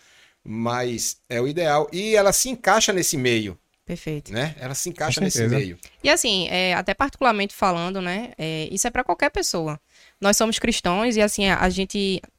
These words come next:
Speaker 2: é, tem na Bíblia escrito, né? Que nosso corpo é templo e morada de Deus. Então a gente tem que cuidar do que Deus confiou pra gente. Então, se você quiser ter uma velhice boa, se você quiser viver muito tempo,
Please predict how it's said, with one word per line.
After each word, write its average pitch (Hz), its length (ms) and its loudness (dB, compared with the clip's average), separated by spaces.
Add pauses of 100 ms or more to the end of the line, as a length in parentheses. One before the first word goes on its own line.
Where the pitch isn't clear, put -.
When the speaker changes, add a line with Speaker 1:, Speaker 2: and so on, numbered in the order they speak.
Speaker 2:
é, 160 500 2
tem 185 100 -2
na 214 120 0
Bíblia 190 240 -4
escrito, 190 360 -4
né? 170 120 0
Que 190 160 -4
nosso 185 320 -2
corpo 226 500 0
é 196 100 2
templo 220 320 -2
e 247 40 -2
morada 220 320 2
de 247 100 -8
Deus. 185 220 0
Então 185 180 -2
a - 20 0
gente 202 200 -4
tem 254 100 -4
que 247 120 -12
cuidar 202 260 -2
do 202 80 -4
que - 100 -12
Deus 190 220 -4
confiou 190 320 -6
pra 175 160 -2
gente. 156 320 -6 (480)
Então, 196 320 0
se - 60 -2
você 220 200 2
quiser 254 200 0
ter 254 80 -4
uma 254 100 -2
velhice 202 440 0
boa, 180 360 0
se - 60 0
você 185 140 -4
quiser 190 220 -2
viver 180 160 -4
muito 180 220 -6
tempo, 180 480 -4